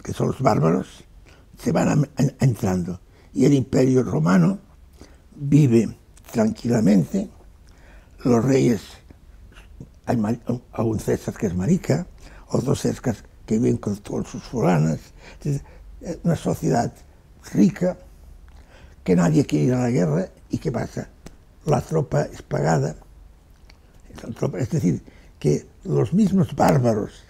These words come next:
que nos invaden son est-, los soldados que compramos para que nos defiendan.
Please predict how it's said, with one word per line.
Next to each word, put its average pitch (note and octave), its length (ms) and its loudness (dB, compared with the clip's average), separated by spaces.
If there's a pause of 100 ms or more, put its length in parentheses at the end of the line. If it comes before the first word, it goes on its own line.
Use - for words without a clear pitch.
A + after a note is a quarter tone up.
que A#2 140 0
nos A#2+ 180 0
invaden G#2+ 540 -2 (1040)
son F#3+ 280 4
est-, - 220 -2 (100)
los D#3+ 140 0
soldados E3 680 2 (580)
que - 140 4
compramos F3 800 2 (300)
para - 180 2
que F#3 120 2
nos E3+ 140 6
defiendan. E3 600 0